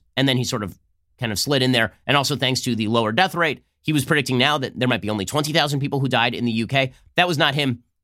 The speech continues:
throwing out his old model. It was him saying that, "Well, if we apply, like, heavy tamp down, then we are going to dramatically lower the curve." I mean, it's a pretty dramatic lowering of the curve from five hundred thousand to twenty thousand. But even his models are under pressure.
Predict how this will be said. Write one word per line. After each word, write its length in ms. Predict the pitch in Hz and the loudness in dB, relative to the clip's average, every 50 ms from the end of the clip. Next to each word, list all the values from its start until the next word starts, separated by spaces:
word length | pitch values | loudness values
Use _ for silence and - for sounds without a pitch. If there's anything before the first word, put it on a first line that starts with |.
| _ | _
throwing 260 | - 156 165 156 139 | 0 2 2 2 2
out 80 | 131 127 | 2 0
his 120 | 123 123 | 0 0
old 100 | 143 131 | 0 0
model. 220 | 160 240 202 123 107 | 2 2 2 0 -2
It 20 | |
was 120 | 117 104 170 | -4 -2 -2
him 120 | 165 139 | -2 0
saying 220 | - 151 127 127 | 0 0 0 0
that, 80 | 117 104 | -2 -2
"Well, 200 | 131 131 - - - | -4 -4 -6 -2 -2
if 160 | 156 139 - | -4 -2 0
we 80 | 170 147 | 0 0
apply, 480 | 127 - - 135 123 120 120 117 - - _ _ _ - | 0 0 2 2 2 2 2 0 -4 -10 _ _ _ -6
like, 140 | 117 - | -6 -2
heavy 240 | - - 170 151 143 | 0 -2 -2 -2 -4
tamp 300 | - 156 160 156 160 131 | -2 0 0 0 0 0
down, 280 | - 110 85 78 73 - - _ _ - | -2 -4 -4 -4 -6 -8 -14 _ _ 0
then 140 | 135 139 143 | 2 2 4
we 80 | 143 | 2
are 60 | 139 | 2
going 180 | 139 147 143 135 | 2 2 2 2
to 80 | 131 123 | 0 0
dramatically 640 | 113 131 127 127 127 135 135 - 123 117 110 - | 0 2 2 2 2 0 -2 -4 -4 -4 -6 -6
lower 300 | - 127 135 143 135 123 | -4 0 0 2 2 2
the 80 | 107 - | 0 0
curve." 160 | - 165 113 | 0 0 -2
I 40 | 104 | 0
mean, 100 | 104 135 | -2 -2
it's 100 | 147 - | -4 -2
a 20 | |
pretty 180 | - 196 196 147 | -2 -2 -2 0
dramatic 380 | - 123 117 123 123 110 104 - | 0 0 2 2 0 0 -2 -2
lowering 300 | 127 123 120 110 104 92 | -2 0 0 0 -2 -4
of 80 | 87 | -6
the 60 | 98 | -4
curve 220 | - 156 135 95 - | -2 -2 -2 -2 -2
from 140 | - 110 101 | -6 -4 0
five 200 | - 120 117 107 | 0 0 0 0
hundred 200 | 127 117 104 95 | -2 -2 -2 -2
thousand 360 | - 113 107 107 - 92 82 - _ _ - | -2 -2 -2 -2 -4 -6 -6 -10 _ _ -6
to 100 | - 117 | -6 -4
twenty 320 | - 139 139 131 - 110 | 0 0 0 0 -2 -2
thousand. 460 | 92 170 185 185 151 113 107 80 - - _ _ _ _ | 0 0 0 2 0 -2 -6 -8 -10 -14 _ _ _ _
But 180 | - 165 156 - - | 0 0 0 0 -2
even 200 | 220 220 214 180 | 0 2 2 2
his 160 | 202 247 220 | 2 2 2
models 320 | 180 123 101 104 117 104 | 0 0 0 -2 -2 -2
are 100 | 123 117 | -2 -2
under 320 | 76 131 123 113 110 - _ _ _ _ _ | 0 0 0 -2 -2 -4 _ _ _ _ _
pressure. 440 | - 139 113 - 127 127 151 - | -2 -2 -2 0 -2 -2 -4 -4